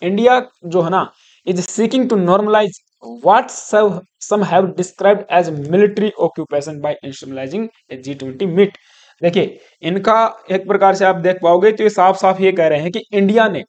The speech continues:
जम्मू एंड कश्मीर को मिलिट्री के सहारे से इलीगल ऑक्यूपाई किया गया है। वहाँ के जो कश्मीरी पीपल्स हैं, कश्मीरी मुस्लिम हैं और जो माइनॉरिटीज हैं,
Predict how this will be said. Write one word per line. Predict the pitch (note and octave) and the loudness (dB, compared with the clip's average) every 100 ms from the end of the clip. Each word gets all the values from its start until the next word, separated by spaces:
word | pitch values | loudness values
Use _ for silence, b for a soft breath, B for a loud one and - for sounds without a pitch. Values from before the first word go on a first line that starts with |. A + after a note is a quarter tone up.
| _ _ _ | _ _ _
जम्मू | C#3+ F3+ G#3 A#3 | -2 0 2 2
एंड | G3 | 0
कश्मीर | - F3 F3+ | -2 -2 -2
को | G3 | -2
मिलिट्री | E3+ E3 G3 A#3 B3 B3 | -2 0 0 0 0 -2
के | G3+ | -2
सहारे | F3+ D#3+ D3+ F3 | -2 -4 -2 -4
से | G3 F#3+ | -4 -8
इलीगल | F#3 F#3+ G3+ G#3+ | -4 0 2 2
ऑक्यूपाई | E3 D3+ D#3 D#3+ E3+ | 0 -4 -2 -2 -2
किया | F3+ F3+ | -2 -2
गया | F#3+ | -2
है। | G#3+ B3+ _ _ _ _ _ _ _ _ F3 | -6 -12 _ _ _ _ _ _ _ _ 0
वहाँ | F3 | 2
के | G3+ | 0
जो | F#3+ | -2
कश्मीरी | G3 G3 F#3 F#3+ | -4 -4 -2 -2
पीपल्स | G3 E3+ F#3 F#3 | -2 -4 -4 -4
हैं, | F#3 | -6
कश्मीरी | F3+ F3+ F3+ F3+ | -8 -2 0 0
मुस्लिम | E3+ F#3 G3 F#3 | -2 -2 -2 0
हैं | F#3+ F#3+ B B B | -4 -10 B B B
और | F3+ G3 | 2 2
जो | |
माइनॉरिटीज | G#3+ G3 F#3 F3+ F3 | 2 2 2 2 0
हैं, | C#3+ | 0